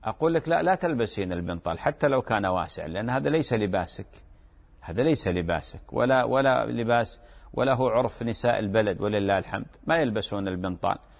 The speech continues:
أنت تلبسين الثوب العادي". لكن ممكن تغيرين العباءة السوداء مثلًا إلى بالطو مثلًا،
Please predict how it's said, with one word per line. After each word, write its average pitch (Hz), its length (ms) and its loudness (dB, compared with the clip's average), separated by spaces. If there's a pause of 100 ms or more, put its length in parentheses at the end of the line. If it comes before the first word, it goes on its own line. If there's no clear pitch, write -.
(260)
أنت 143 140 -2
تلبسين 143 600 2
الثوب 120 360 2
العادي". 87 360 2
لكن 123 380 0
ممكن 160 360 -2
تغيرين 131 560 2
العباءة 117 460 2
السوداء 113 580 0 (540)
مثلًا 104 340 0
إلى 120 500 2
بالطو 123 500 2
مثلًا، 110 480 0